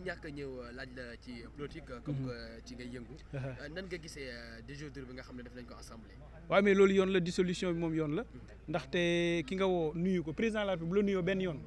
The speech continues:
Speaker 2: da nga ko war a fay. Waaye président daf leen a nuyu ci déclaration,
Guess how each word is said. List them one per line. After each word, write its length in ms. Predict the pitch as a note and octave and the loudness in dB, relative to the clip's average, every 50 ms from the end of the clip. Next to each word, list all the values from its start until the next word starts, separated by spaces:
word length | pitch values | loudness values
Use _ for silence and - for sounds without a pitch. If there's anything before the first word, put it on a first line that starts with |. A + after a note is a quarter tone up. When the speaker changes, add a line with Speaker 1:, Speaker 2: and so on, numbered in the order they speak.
| - - - - - - | -10 -12 -12 -12 -12 -8
Speaker 2:
da 60 | - E3+ | -8 -4
nga 40 | |
ko 60 | E3 F3+ | -2 -2
war 80 | F3 | 0
a 60 | E3+ | -2
fay. 180 | D#3 F3 D3 B2+ - - - - - - - | -2 -2 -4 -6 -8 -10 -16 -18 -18 -10 -6
Waaye 100 | - E3 | -2 2
président 260 | F3+ G#3 G3+ G3+ G3+ | 4 4 4 4 4
daf 80 | G3 G3 | 4 4
leen 140 | G3+ G3 F#3+ | 4 6 6
a 40 | F#3 | 6
nuyu 380 | F#3 F#3 F#3+ F#3+ G#3+ A#3+ B3+ A#3+ - - | 6 8 8 8 6 4 2 -2 -6 -6
ci 160 | - G3 G3 F3+ | -4 -2 0 2
déclaration, 880 | E3+ F#3+ F#3 - G3 F#3 F3+ F3 F3+ F3 D#3 - F#3+ F#3 F#3+ G3+ G#3 | 2 2 2 4 4 4 4 4 4 2 0 0 -2 -2 -2 -2 -4